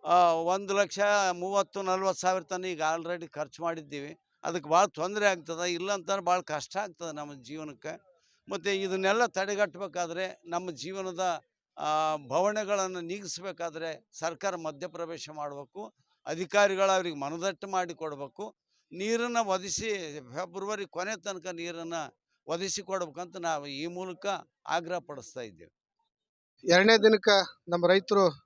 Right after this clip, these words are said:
Speaker 2: ಭೀಮರಾಯನಗುಡಿಯಲ್ಲಿ ಇವತ್ತ ಹೋರಾಟವನ್ನ ನಿರಂತರವಾಗಿ ಇಟ್ಕೊಂಡಿದ್ದಾರೆ. ಈ ಒಂದು ಹೋರಾಟ ಯಾ-, ಯಾವುದಕ್ಕಾಗಪ್ಪ ಅಂತಂದ್ರೆ ಇವತ್ತು ರೈತರು ಬೆಳೆದಿರ್ತಕ್ಕಂಥ ಎಲ್ಲಾ ಬೆಳೆಗಳಿಗೆ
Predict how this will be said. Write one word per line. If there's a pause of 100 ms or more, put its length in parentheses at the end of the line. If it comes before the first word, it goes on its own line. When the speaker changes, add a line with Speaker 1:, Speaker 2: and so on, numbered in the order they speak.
(220)
Speaker 2:
ಭೀಮರಾಯನಗುಡಿಯಲ್ಲಿ
ಇವತ್ತ (840)
ಹೋರಾಟವನ್ನ (560)
ನಿರಂತರವಾಗಿ
ಇಟ್ಕೊಂಡಿದ್ದಾರೆ. (1200)
ಈ
ಒಂದು
ಹೋರಾಟ
ಯಾ-,
ಯಾವುದಕ್ಕಾಗಪ್ಪ
ಅಂತಂದ್ರೆ
ಇವತ್ತು
ರೈತರು
ಬೆಳೆದಿರ್ತಕ್ಕಂಥ
ಎಲ್ಲಾ
ಬೆಳೆಗಳಿಗೆ